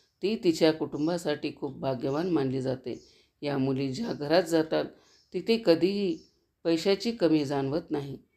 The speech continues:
त्या जिद्दी असतात. एकदा काही ठरवले की ते पूर्ण केल्याशिवाय शांत राहत नाहीत. ब अक्षर. बी नावाच्या मुलीमध्ये जन्मजात नेतृत्व क्षमता असते.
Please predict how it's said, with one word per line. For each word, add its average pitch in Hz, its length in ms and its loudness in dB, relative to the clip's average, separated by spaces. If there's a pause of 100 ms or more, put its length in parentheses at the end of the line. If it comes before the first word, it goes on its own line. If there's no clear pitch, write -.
(180)
त्या 143 100 0
जिद्दी 143 380 0
असतात. 170 380 0 (440)
एकदा 165 320 4
काही 220 320 2
ठरवले 170 480 4
की 160 260 0
ते 160 600 -4
पूर्ण 185 280 0 (100)
केल्याशिवाय 143 580 -4 (440)
शांत 143 380 -2
राहत 139 420 -2
नाहीत. 147 240 -4 (880)
ब 156 140 2
अक्षर. 143 400 4 (600)
बी 180 260 0
नावाच्या 190 500 4
मुलीमध्ये 151 840 -2 (320)
जन्मजात 156 560 4 (200)
नेतृत्व 143 600 -6
क्षमता 143 500 -6
असते. - 460 -8